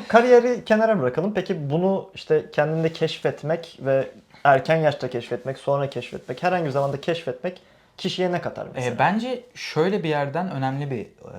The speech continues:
Speaker 2: olay bu. E, yani, e, meseleyi sadece biliyor olmak bile ben eksiğim hissiyatını ortadan kaldırıyor bir defa.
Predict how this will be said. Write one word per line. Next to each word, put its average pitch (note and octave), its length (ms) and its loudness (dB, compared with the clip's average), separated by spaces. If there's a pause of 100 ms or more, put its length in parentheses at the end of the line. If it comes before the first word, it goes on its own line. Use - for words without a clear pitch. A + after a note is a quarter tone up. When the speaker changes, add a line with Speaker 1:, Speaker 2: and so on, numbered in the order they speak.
(100)
Speaker 2:
olay G2 320 -10
bu. E3+ 180 -10 (540)
E, F#2+ 40 -10 (220)
yani, C#3+ 340 -4 (1000)
e, A2 140 -8 (200)
meseleyi C#3 400 -2
sadece F#3+ 360 0
biliyor E3 260 0
olmak F3+ 380 0
bile D3+ 360 -2 (1400)
ben E3+ 240 4 (300)
eksiğim D3+ 560 -2
hissiyatını C3 720 0
ortadan A#2 320 -4
kaldırıyor G2 440 -10
bir F#2 60 -16
defa. - 220 -16